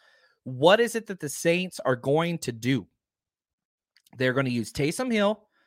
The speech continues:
They're gonna use Kamara. Both of those guys go against linebackers.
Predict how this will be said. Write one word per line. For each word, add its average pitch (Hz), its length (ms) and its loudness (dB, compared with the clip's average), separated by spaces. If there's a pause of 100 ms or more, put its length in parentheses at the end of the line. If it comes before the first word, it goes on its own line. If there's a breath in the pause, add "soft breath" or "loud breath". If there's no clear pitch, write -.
(100)
They're 107 100 -12
gonna 110 140 -6
use 156 220 -6
Kamara. 208 480 4 (840)
Both 185 240 6
of 247 80 -4
those 214 300 4
guys 135 520 2
go 120 220 0
against 160 340 -4
linebackers. 180 800 -2